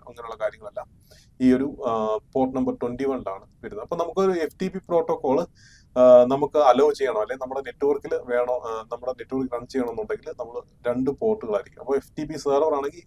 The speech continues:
പോർട്ട് ട്വന്റിയും ട്വന്റി വണ്ണിലും ലിസൺ ചെയ്തുകൊണ്ടിരിക്കും. ഇനി എസ് എസ് എച്ച് എന്ന് പറയുമ്പോൾ, ആ, ഇതൊരു റിമോട്ട് മാനേജ്മെന്റ്, ആ, ആപ്ലിക്കേഷൻ ആണ്, അല്ലെങ്കിൽ ഒരു, ആ, മെത്തേഡ് ആണ്,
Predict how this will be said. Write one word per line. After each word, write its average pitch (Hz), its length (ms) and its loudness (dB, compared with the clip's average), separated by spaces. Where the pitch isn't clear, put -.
പോർട്ട് 131 200 -4
ട്വന്റിയും 135 340 -2
ട്വന്റി 127 200 -4
വണ്ണിലും 123 360 -4
ലിസൺ 110 240 -12
ചെയ്തുകൊണ്ടിരിക്കും. 98 600 -20
ഇനി 160 100 -2
എസ് 185 220 2
എസ് 190 140 2
എച്ച് 214 140 4
എന്ന് 208 100 6
പറയുമ്പോൾ, 196 560 2
ആ, 143 380 2
ഇതൊരു 151 180 -4
റിമോട്ട് 147 420 -2
മാനേജ്മെന്റ്, 135 580 0
ആ, 117 280 -6
ആപ്ലിക്കേഷൻ 120 500 -8
ആണ്, 117 260 -12
അല്ലെങ്കിൽ 120 280 -10
ഒരു, 127 160 -8
ആ, 104 220 -2
മെത്തേഡ് 117 300 -4
ആണ്, 104 180 -8